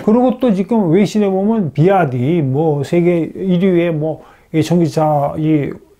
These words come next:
생산 기업으로 우뚝 솟은 비아디가 시시거리면서 멕시코에 지금 투자하겠다 그래요. 근데 워싱턴이 이렇게 보니까 뭐, 멕시코에 팔라고 투자하는 게 아니거든요. 멕시코에서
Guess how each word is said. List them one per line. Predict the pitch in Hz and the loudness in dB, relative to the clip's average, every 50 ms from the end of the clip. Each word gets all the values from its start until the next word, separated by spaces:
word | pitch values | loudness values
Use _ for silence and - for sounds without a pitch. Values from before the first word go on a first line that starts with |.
| _ - 214 170 | _ -20 -18 -14
생산 | - - 214 214 156 185 190 175 | -6 -2 0 0 2 2 0 0
기업으로 | 156 160 143 139 160 202 | 0 0 0 0 0 2
우뚝 | 220 233 202 - - - | 2 2 2 2 0 -2
솟은 | - - 202 156 175 190 - | 0 -2 -2 -2 -2 -4 -4
비아디가 | - 165 170 165 151 170 185 190 | -2 -2 -2 0 -2 -2 -6 -6
시시거리면서 | 190 - - 233 - - - - 226 196 180 165 160 165 156 185 - - - - _ _ _ - | -6 -4 -4 -4 -4 -6 -6 -2 0 0 0 0 -2 -2 -4 -6 -8 -12 -18 -20 _ _ _ -2
멕시코에 | 135 147 214 262 262 262 - - _ - - 214 240 220 | 2 2 2 2 0 -4 -10 -18 _ -4 -2 0 0 0
지금 | 165 165 180 170 | 0 -2 -4 -6
투자하겠다 | 160 - - 214 214 151 147 143 131 - 127 113 | -6 -8 -6 -4 -4 -4 -4 -6 -6 -8 -8 -8
그래요. | 104 107 104 110 113 117 113 - - - - _ _ | -6 -6 -6 -8 -8 -10 -12 -14 -20 -20 -20 _ _
근데 | - 226 226 247 | -4 -2 0 0
워싱턴이 | 214 170 156 180 160 - 202 170 147 185 190 196 | 2 2 0 0 0 -2 -4 -4 -4 -4 -4 -4
이렇게 | 180 151 143 147 143 139 139 - 165 | -4 -4 -4 -2 -4 -4 -6 -6 -6
보니까 | 147 139 135 135 135 190 | -6 -4 -6 -6 -6 -6
뭐, | 196 185 165 160 160 - - _ _ _ - | -6 -6 -6 -8 -10 -12 -20 _ _ _ -2
멕시코에 | 131 151 156 151 - - - - - 170 156 151 | 0 0 0 0 -4 -12 -12 -6 -2 -2 -2 -2
팔라고 | - - - 202 175 151 131 131 | -4 -10 -10 -8 -6 -6 -6 -6
투자하는 | - - - - 190 151 123 113 117 | -8 -10 -14 -10 -8 -8 -6 -6 -6
게 | 127 180 | -6 -4
아니거든요. | 214 226 220 214 185 180 151 123 110 104 104 123 131 - - - - _ _ _ _ | -4 -4 -4 -4 -4 -6 -6 -6 -6 -8 -8 -10 -12 -12 -16 -20 -20 _ _ _ _
멕시코에서 | - 160 196 190 190 - - - - - 180 170 170 160 151 143 135 127 120 143 160 185 202 214 214 196 - - | 0 2 2 0 -2 -6 -14 -12 -6 -2 0 2 2 2 2 2 0 -2 -2 0 0 2 2 2 2 0 -2 -6